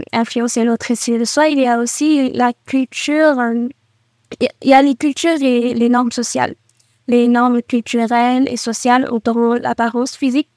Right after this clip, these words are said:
le succès professionnel, les relations, tout ça, peuvent influencer, euh, l'estime de soi, les pressions pour correspondre à des normes, euh, tout ça. Et, euh, franchement, euh,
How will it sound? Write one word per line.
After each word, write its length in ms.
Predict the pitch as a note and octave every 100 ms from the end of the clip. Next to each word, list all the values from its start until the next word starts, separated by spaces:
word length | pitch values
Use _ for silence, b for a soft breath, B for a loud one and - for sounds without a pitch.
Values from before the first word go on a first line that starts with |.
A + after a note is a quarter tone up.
| _ _ -
le 160 | - C4+
succès 380 | - A#3 -
professionnel, 880 | C4+ - C#4 A#3+ - B3 A#3+ C#4 D4
les 160 | B3+ B3
relations, 800 | A#3 A#3 B3+ - - B3 C4 C4+
tout 140 | A#3
ça, 260 | A3 A#3+ C4 - _ _
peuvent 140 | B3+ B3+
influencer, 760 | C4 B3 A#3+ A#3+ - C4 B3+
euh, 80 | A#3
l'estime 480 | G#3 A#3+ G#3+ - A3
de 40 | G#3
soi, 280 | - A#3+ - _ -
les 180 | B3 A3+
pressions 540 | - A3+ - A#3+ A#3+
pour 160 | - - _
correspondre 520 | A3+ A3+ A3 A#3 B3 -
à 120 | G#3+
des 160 | G#3+
normes, 680 | A#3+ B3 A#3+ B3 B3+ B3+ C4 b b b b b -
euh, 500 | A3+ A3+ A3 A3 A#3
tout 120 | - A3+
ça. 400 | - B2+ C4 C#4+ - _ _
Et, 180 | A#3+ A3+
euh, 80 | A3+
franchement, 580 | A3+ B3+ B3+ D4+ F4 E4
euh, 200 | E3 B2